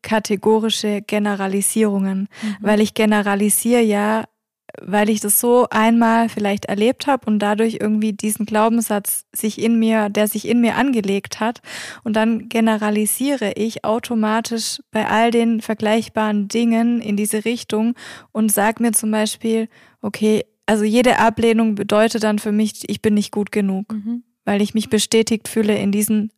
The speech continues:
Speaker 1: Generalisi-, also ich
Speaker 2: Mhm.
Speaker 1: generalisiere quasi so, kategorisch, ohne zu differenzieren,
Speaker 2: Mhm.
Speaker 1: so. Und, ähm, ja, was ich aus meiner Erfahrung auch sagen kann,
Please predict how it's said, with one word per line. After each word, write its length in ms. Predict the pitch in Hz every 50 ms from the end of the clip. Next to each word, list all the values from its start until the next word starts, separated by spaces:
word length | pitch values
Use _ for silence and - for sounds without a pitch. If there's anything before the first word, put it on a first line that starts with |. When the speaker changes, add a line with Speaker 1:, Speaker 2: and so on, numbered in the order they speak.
| _ _ -
Speaker 1:
Generalisi-, 680 | - 202 202 202 196 196 196 196 202 202 - 208 202 -
also 160 | - 208 - -
ich 60 | 226
Speaker 2:
Mhm. 40 | 214
Speaker 1:
generalisiere 720 | 208 214 208 208 202 202 202 202 208 - 220 220 226 220 196
quasi 500 | - - - 185 185 185 - - 185 185
so, 360 | 202 - - - - - 233 - _ _ _ - - - - - - _ -
kategorisch, 720 | - - 214 202 202 214 214 202 214 208 214 208 214 208 - -
ohne 320 | - 220 226 226 233 220
zu 120 | - - 220
differenzieren, 920 | 196 220 208 - 214 202 214 202 196 196 - - 220 214 202 196 190 190
Speaker 2:
Mhm. 60 | 185
Speaker 1:
so. 380 | 185 - 185 185 185 185 190 208 - - - - - - - - - - - _ _
Und, 440 | - 196 208 202 196 202 202 202 -
ähm, 460 | - 202 202 202 196 196 202 208 214 _ _ _ _ _ _ _ _ _ _ _ - -
ja, 160 | - 226 214 202
was 180 | 208 202 - -
ich 160 | 208 208 -
aus 140 | 202 208 -
meiner 220 | 220 220 214 220
Erfahrung 500 | 202 202 214 - - 220 220 226 226 214
auch 180 | - 196 208 208
sagen 460 | - - - 220 220 226 226 220 214
kann, 440 | 208 - 220 208 208 208 208 214 220